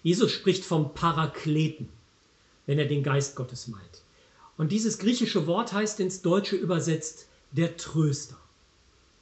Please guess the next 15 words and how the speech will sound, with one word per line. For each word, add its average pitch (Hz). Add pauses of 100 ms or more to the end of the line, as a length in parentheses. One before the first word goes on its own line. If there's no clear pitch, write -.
der 185 (180)
Beistand, 156 (960)
der 170
Helfer. 143 (1600)
Das 220
will 202
Gott 190
durch 190
seinen 170
Geist 175
für 151
dich 135
und 135
mich 123
sein. 113